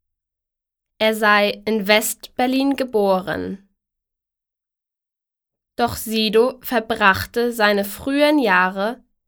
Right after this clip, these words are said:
in der D D R. Im Interview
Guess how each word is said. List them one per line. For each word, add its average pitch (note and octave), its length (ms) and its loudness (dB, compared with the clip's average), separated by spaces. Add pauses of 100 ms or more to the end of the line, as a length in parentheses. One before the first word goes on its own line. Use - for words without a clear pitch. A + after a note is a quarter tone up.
(360)
in A#3+ 260 0
der C4 320 0
D G3+ 280 -4
D A3 180 2
R. F#3+ 440 -2 (1700)
Im B3+ 160 0
Interview A#3+ 840 2